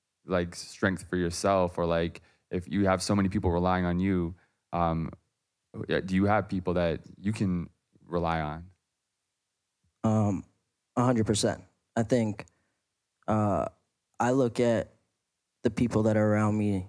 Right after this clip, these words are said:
Speaker 2: um, that I work with on, on a day-to-day basis, and some of my closest friends as consultants.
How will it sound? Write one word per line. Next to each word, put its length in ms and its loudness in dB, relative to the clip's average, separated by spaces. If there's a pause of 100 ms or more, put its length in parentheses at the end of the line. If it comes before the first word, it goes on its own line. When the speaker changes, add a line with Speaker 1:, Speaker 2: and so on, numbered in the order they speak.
(140)
Speaker 2:
um, 480 0 (220)
that 100 2
I 60 2
work 240 0
with 120 0
on, 240 0
on 140 0
a 60 0
day-to-day 400 0
basis, 440 0
and 80 -4
some 140 -2
of 60 0
my 100 0
closest 380 -2
friends 240 -2
as 100 -6
consultants. 720 -6